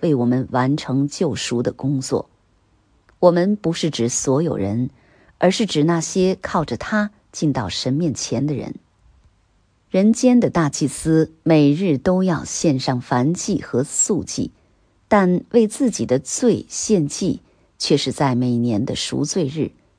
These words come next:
因此，二十七节的意思可能是，在他每日的侍奉中，他不像那些大祭司一样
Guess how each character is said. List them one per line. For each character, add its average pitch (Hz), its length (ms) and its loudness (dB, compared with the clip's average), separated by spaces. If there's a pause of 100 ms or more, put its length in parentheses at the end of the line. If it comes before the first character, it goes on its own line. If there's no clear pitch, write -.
(480)
因 190 180 2
此， 101 400 -2 (300)
二 226 180 2
十 202 220 -2
七 240 300 0
节 147 180 2
的 156 60 2
意 151 160 2
思 147 260 -2
可 143 220 -4
能 123 160 0
是， 147 340 -2 (680)
在 180 200 2
他 180 260 -2
每 143 260 2
日 190 160 0
的 151 120 -2
侍 170 200 -2
奉 160 220 -2
中， 180 320 0 (340)
他 185 220 -2
不 165 220 0
像 196 220 0
那 180 120 2
些 190 220 0
大 180 200 -4
祭 202 200 -4
司 214 260 -2
一 143 80 0
样 135 240 -2